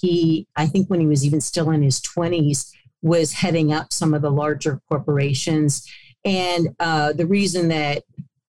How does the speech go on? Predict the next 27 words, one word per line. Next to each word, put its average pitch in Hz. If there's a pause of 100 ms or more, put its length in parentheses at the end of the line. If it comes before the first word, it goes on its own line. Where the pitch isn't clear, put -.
(600)
that 160
he 160
advanced, 156
what 165 (200)
moved 165
up 156
the 160
corporate 151
ladder, 151 (180)
ladder 156
so 151
quickly, 151 (280)
was 175
he 185
did 175
have 165
this 160
aggressive 147
growth 139
mentality. 135 (120)
That 139
was 139
what 143
he 143
was 139
all 131
about. 123